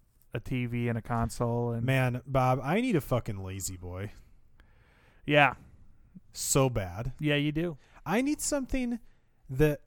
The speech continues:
Speaker 2: I can, because, like, if I'm playing something for real, let's say I'm playing Overwatch, I wanna lean forward, you know? I need to, like, lean forward and get into it and assume a,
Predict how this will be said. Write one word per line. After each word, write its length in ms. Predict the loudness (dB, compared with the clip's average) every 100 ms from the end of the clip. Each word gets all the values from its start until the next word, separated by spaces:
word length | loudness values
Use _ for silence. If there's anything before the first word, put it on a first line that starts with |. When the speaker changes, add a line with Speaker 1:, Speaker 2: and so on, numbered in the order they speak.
| -2
Speaker 2:
I 180 | 2 2
can, 360 | 2 -4 -4 -4
because, 400 | 0 0 -2 0
like, 220 | 2 2
if 160 | 2
I'm 160 | 0 0
playing 240 | 2 2 0
something 280 | -2 -6
for 180 | -8 -8
real, 300 | -8 -8 -8
let's 180 | -6 -6
say 120 | -4
I'm 120 | -4 -6
playing 300 | -8 -8 -8
Overwatch, 800 | -10 -10 -12 -12 -10 -10 -12 -14 -16 -16 -2
I 40 | 0
wanna 260 | 0 -4
lean 380 | -4 -6 -6 -8
forward, 680 | -10 -8 -8 -8 -12 -14 -16 -12
you 120 | -8 -6
know? 280 | -6 -8 -10 -8
I 20 | -4
need 120 | -2
to, 40 |
like, 180 | -2 -6
lean 400 | -8 -8 -6 -8
forward 600 | -8 -4 -2 -2 -2 -4
and 180 | -6 -2
get 200 | 0 2
into 400 | 0 -4 -4 -4
it 80 | -4
and 120 | -4
assume 540 | -2 0 2 0 0
a, 160 | -2 -4